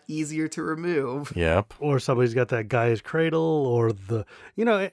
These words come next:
Speaker 1: I mean, lands in Commander are just so powerful that there's, you never feel bad having that one strip mine in your deck.
Speaker 3: That's
Speaker 1: But,
Speaker 3: right.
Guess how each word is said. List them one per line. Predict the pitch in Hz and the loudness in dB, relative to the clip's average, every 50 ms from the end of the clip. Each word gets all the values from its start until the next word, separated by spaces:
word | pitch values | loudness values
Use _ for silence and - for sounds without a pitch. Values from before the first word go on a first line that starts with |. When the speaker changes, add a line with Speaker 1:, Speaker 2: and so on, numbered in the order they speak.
| _ - | _ -4
Speaker 1:
I | 175 | 0
mean, | 180 190 180 160 | 2 2 2 2
lands | 135 127 135 147 165 185 190 180 165 175 | 0 -2 0 2 2 2 2 0 0 0
in | 165 147 143 139 127 | 2 2 2 2 0
Commander | - - 131 131 131 131 123 123 120 117 | -2 0 0 2 2 2 2 2 2 2
are | 117 | 2
just | 110 123 120 - - | 2 2 0 0 0
so | - - 131 127 135 139 139 139 135 131 123 - | -4 -2 0 2 2 4 2 2 2 0 -4 -6
powerful | - - 120 117 120 135 151 - - 180 180 165 | -6 -2 0 2 2 2 0 0 -2 -4 -4 -2
that | 135 123 117 110 - | 0 0 -2 2 2
there's, | 135 120 120 113 101 - _ - - - - - _ _ - | 4 4 4 2 -2 -8 _ -20 -20 -20 -20 -20 _ _ -4
you | 160 202 | -2 0
never | 214 214 202 185 175 151 143 135 _ - 135 | 2 2 2 2 0 0 -2 -6 _ -18 -16
feel | 127 - 160 160 135 | -10 -2 0 0 0
bad | 110 107 123 117 123 120 | 2 2 2 2 4 4
having | 120 123 117 123 123 | 2 4 4 4 4
that | 123 117 113 | 4 2 2
one | 117 120 110 | 0 0 0
strip | - - 139 127 117 | 0 -2 -4 -2 0
mine | 117 110 113 | 0 2 2
in | 113 110 | 4 4
your | 107 104 | 2 2
deck. | 101 113 101 95 - _ _ _ _ - - - - - - - - _ - | 0 0 -2 -2 -8 _ _ _ _ -20 -20 -20 -20 -20 -20 -20 -20 _ 2
Speaker 3:
That's | 127 190 220 - - | 8 8 8 8 8
Speaker 1:
But, | - 104 | 4 2
Speaker 3:
right. | 90 - | 2 0